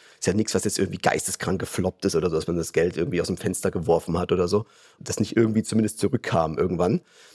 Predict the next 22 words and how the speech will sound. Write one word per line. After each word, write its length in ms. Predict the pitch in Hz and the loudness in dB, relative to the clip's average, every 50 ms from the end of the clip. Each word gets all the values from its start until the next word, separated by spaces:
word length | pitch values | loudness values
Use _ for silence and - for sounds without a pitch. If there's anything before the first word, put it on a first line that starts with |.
| - _ - | -10 _ 2
Und 100 | - 98 | 2 4
da 80 | 101 | 4
war 80 | 98 101 | 4 4
wirklich 120 | 98 - | 4 2
der 100 | - - | 0 0
einzige 200 | - 87 - - | 0 -2 -2 -2
Struggle 220 | - - 90 90 82 | 0 0 0 0 0
war 140 | 78 76 | -2 -2
Zeit. 380 | - - - - - - - - | -2 -2 -2 -2 -2 -4 -6 -8
Ne? 180 | - - 98 101 | -2 0 2 2
Also 180 | 90 92 98 98 | 2 2 2 0
ich 120 | - - | 0 0
hatte 160 | 104 - - | 2 2 4
ja, 120 | 95 85 87 | 2 2 0
ich 120 | 87 - | 0 -2
hab 80 | - - | -2 0
dann 160 | - - 87 | 2 0 0
irgendwann, 400 | - 92 104 107 104 - 104 95 | 2 0 0 0 2 2 2 2
das 140 | 98 - - | 2 2 2
war 80 | 90 87 | 0 0
dann 100 | 82 71 | 0 -2
zwei 340 | - - - - - - | -4 -4 -2 -2 -2 -4